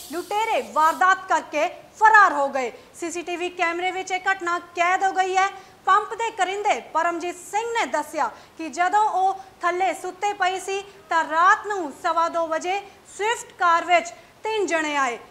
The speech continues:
ਇੱਕ ਕਾਰ ਵਿੱਚ ਹੀ ਬੈਠਾ ਰਿਹਾ ਤੇ ਕਾਰ ਸਟਾਰਟ ਰੱਖੀ ਹੋਈ ਸੀ। ਦੋ ਜਣੇ ਕਿਰਪਾਨਾਂ ਲੈ ਕੇ ਬਾਹਰ ਨਿਕਲੇ ਤੇ ਜਾਨੋਂ ਮਾਰਨ ਦੀ ਧਮਕੀ ਦਿੱਤੀ ਗਈ।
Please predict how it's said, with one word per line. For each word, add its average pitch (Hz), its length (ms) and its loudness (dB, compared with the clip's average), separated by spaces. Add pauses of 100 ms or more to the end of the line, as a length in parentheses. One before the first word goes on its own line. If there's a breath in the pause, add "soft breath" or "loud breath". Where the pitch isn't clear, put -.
(100)
ਇੱਕ 262 160 -6 (120)
ਕਾਰ 349 300 4
ਵਿੱਚ 381 240 -8
ਹੀ 381 140 -4
ਬੈਠਾ 320 640 0
ਰਿਹਾ 415 280 4 (200)
ਤੇ 294 120 0
ਕਾਰ 359 480 2
ਸਟਾਰਟ 320 420 0
ਰੱਖੀ 320 340 -4
ਹੋਈ 277 180 -2
ਸੀ। 247 220 -14 (240 loud breath)
ਦੋ 294 220 0
ਜਣੇ 381 280 -2
ਕਿਰਪਾਨਾਂ 349 840 -2
ਲੈ 349 160 0
ਕੇ 349 200 -2
ਬਾਹਰ 311 420 2
ਨਿਕਲੇ 381 400 -2
ਤੇ - 420 -6
ਜਾਨੋਂ 403 440 0
ਮਾਰਨ 330 360 -2
ਦੀ 349 180 -6
ਧਮਕੀ 359 640 0
ਦਿੱਤੀ 277 360 -10
ਗਈ। 233 200 -6